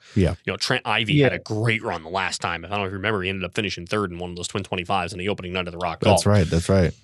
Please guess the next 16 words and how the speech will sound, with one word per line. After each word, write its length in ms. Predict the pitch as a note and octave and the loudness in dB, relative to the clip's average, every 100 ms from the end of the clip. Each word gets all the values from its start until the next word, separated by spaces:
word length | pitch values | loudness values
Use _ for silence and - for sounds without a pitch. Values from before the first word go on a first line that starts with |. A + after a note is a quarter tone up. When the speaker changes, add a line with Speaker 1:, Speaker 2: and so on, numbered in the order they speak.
| _ | _
Speaker 2:
You 60 | - | -2
know, 160 | G2+ E2+ | -2 0
I 140 | G2+ | -2
wouldn't 440 | G#2+ A#2 A#2 G#2+ | 2 2 2 0
be 140 | G#2 A#2+ | 0 0
surprised 540 | - - A#2+ G#2 G2+ | 0 0 2 2 0
to 80 | G2 | -4
see 160 | - G#2 | -4 -2
Jimmy 280 | G#2+ G2 | 0 2
Owens, 360 | A2 G#2 F2+ F2 | 2 2 0 -2
who 100 | G2+ | -4
picked 240 | F#2 G2 | -2 -2
up 160 | G#2+ G2 | -2 0
the 140 | F#2+ | 0
win 420 | F#2+ A#2 A2 F2+ F2 - - | 2 2 0 -2 -8 -18 -6
on 380 | F#2+ E2+ F2 | -4 -4 -8